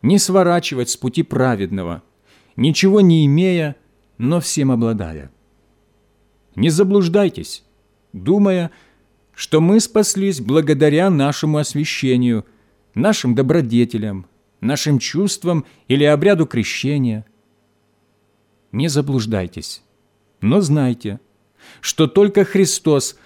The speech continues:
своей искупительной жертвой за наши грехи даровал нам жизнь вечную, ибо в Нём мы совершенны. Сами не имея ничего,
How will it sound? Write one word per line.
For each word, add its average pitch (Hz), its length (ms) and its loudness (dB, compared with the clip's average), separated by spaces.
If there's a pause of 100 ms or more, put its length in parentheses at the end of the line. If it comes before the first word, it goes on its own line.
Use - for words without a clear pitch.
(100)
своей 165 540 2
искупительной 160 840 2
жертвой 170 520 2
за 107 220 -2
наши 180 380 2
грехи 127 560 2 (600)
даровал 160 600 2
нам 190 200 4
жизнь 123 360 0
вечную, 95 580 -4 (500)
ибо 156 280 0
в 120 140 0
Нём 170 460 2 (340)
мы 107 220 2
совершенны. 95 840 -6 (800)
Сами 226 400 4
не 202 280 4
имея 208 300 4
ничего, 170 640 -2